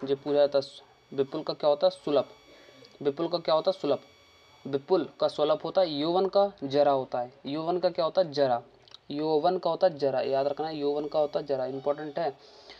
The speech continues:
सदय का निर्दय, सदय का निर्दय। ग्राह का त्याज, ग्राह मतलब ग्रहण करना और त्याज मतलब त्यागना, तो ग्राह का त्याज। नरसिंह, हाँ, नरसिंह क्या होता है? कृत्रिम, प्राकृतिक।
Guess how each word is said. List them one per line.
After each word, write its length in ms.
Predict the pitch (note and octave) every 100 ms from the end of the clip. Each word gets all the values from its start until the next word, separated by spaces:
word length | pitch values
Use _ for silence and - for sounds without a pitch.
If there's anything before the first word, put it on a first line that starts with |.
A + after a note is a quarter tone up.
| -
सदय 320 | - D3+ E3
का 140 | E3+ F#3+
निर्दय, 400 | E3+ C#3+ C#3 B2 - - _ _
सदय 360 | - C#3 D#3
का 100 | E3+
निर्दय। 420 | F3 D#3 D3+ F#3 F#3 -
ग्राह 420 | C#3 D3+ E3 E3 F3+
का 240 | F#3 F#3+
त्याज, 520 | F#3+ - D3 C3 - - _ _ _ _ _ _ _ - _ -
ग्राह 280 | C#3 D3 C#3+
मतलब 460 | D3+ D#3 D#3 D3 -
ग्रहण 240 | C#3+ C#3+
करना 340 | D3 D#3 F3+ G3+ _
और 120 | - -
त्याज 220 | D#3 D3
मतलब 280 | D#3 D3+ F3 -
त्यागना, 360 | C#3 C3 B2 - - - -
तो 80 | C#3+
ग्राह 280 | C#3 C#3 E3
का 140 | F#3
त्याज। 360 | F3 D3+ B2 - - -
नरसिंह, 540 | C#3 E3 E3 F#3 D3 A2+
हाँ, 160 | B2+ B2
नरसिंह 400 | C3 E3 - F3+
क्या 120 | F3+
होता 180 | E3+ G3+
है? 100 | F#3+ -
कृत्रिम, 340 | F3 D3 D#3+ C3
प्राकृतिक। 640 | - C#3+ D#3 D3+ - C#3